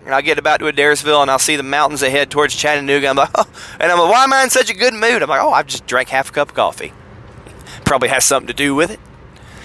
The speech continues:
So if you really did want to identify with Jesus and his sufferings, maybe, just maybe, you give up coffee. But here's a bunch of people who have no intention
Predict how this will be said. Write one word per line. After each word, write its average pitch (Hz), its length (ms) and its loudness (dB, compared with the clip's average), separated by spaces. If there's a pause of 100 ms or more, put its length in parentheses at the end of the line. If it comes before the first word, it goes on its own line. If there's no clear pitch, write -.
(220)
So - 140 4
if 214 140 2
you 220 120 -2
really 202 320 2
did 160 340 0
want 147 280 4
to 139 140 0
identify 123 460 2
with 110 160 -2
Jesus 110 400 -4
and 107 100 -4
his 98 80 -4
sufferings, 104 640 -4 (920)
maybe, 117 600 -2 (440)
just - 200 0
maybe, - 440 -2 (1300)
you 135 120 0
give 131 200 2
up 123 160 0
coffee. 104 340 0
But 147 140 0
here's 226 240 2
a 233 60 2
bunch 226 180 0
of 175 80 -4
people 165 320 -2
who 151 60 2
have 151 180 0
no 196 240 2
intention 175 480 -2